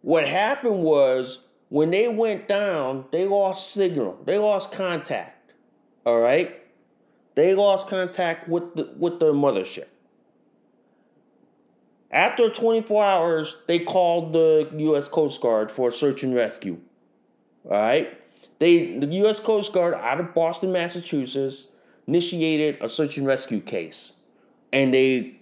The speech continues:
they did this in conjunction with the Canadian Coast Guard, too. It was an international effort that went in to go search for this missing submersible,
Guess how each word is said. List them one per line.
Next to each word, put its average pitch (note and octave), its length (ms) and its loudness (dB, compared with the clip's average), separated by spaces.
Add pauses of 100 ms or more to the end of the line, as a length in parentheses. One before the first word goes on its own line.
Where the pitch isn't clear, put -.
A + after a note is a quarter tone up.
they C3 200 0
did F3 240 2
this F#3 180 0
in F3+ 100 0
conjunction D#3+ 720 0
with D#3 140 -2
the D3 60 -2
Canadian C#3+ 520 -2
Coast A#2 320 -2
Guard, A2 320 -2
too. F#2 300 -2 (500)
It B2 120 0
was B2 180 0
an C3 80 0
international D#3 720 0
effort A#2 640 -2 (100)
that A2+ 540 0 (200)
went B2 280 0
in B2 380 -2
to B2 60 -8
go B2 200 2
search C3 320 0
for B2+ 160 -4
this A2+ 240 -2
missing A#2 420 -2
submersible, G#2+ 680 -4